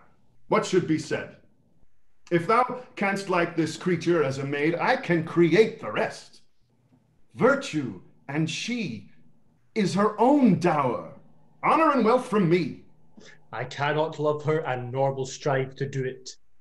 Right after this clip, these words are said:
Speaker 1: Thou wrong'st thyself if thou shouldst strive to choose.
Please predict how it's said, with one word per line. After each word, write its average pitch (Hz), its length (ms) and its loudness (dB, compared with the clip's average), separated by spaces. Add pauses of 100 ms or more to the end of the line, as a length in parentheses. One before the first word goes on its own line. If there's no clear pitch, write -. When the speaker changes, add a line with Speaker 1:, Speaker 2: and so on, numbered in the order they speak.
(1040)
Speaker 1:
Thou 160 180 -2
wrong'st 175 560 0
thyself 123 840 -6
if 127 180 -8
thou 160 200 2
shouldst - 360 -6
strive 143 460 0
to 123 100 -10
choose. - 760 -6